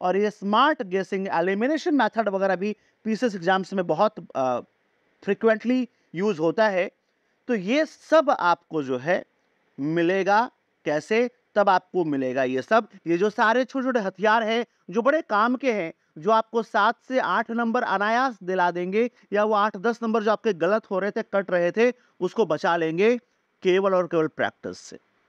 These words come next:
तो स्मार्ट गेसिंग आपको सिखा देगा, आप सिली मिस्टेक्स नहीं करेंगे,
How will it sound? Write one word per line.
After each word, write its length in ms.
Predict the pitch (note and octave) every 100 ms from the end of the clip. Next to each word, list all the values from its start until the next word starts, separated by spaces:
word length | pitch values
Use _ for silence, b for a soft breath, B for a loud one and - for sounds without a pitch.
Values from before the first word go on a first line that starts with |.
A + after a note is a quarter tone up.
| _ _ _ _ _ G3
तो 140 | G3
स्मार्ट 440 | - G3 G3+ G#3+
गेसिंग 320 | F3 F3+ A3+ A3
आपको 240 | G3+ G#3+
सिखा 300 | A3 G3 G#3+
देगा, 320 | G#3+ A3 C4 - _ _ _ _ _ _ _ -
आप 240 | F#3+ G#3 - -
सिली 340 | - A#3+ C#4
मिस्टेक्स 500 | A3+ G#3 - A#3+ -
नहीं 200 | A3+ A3+
करेंगे, 520 | A#3 A#3 A#3 A3+ A#3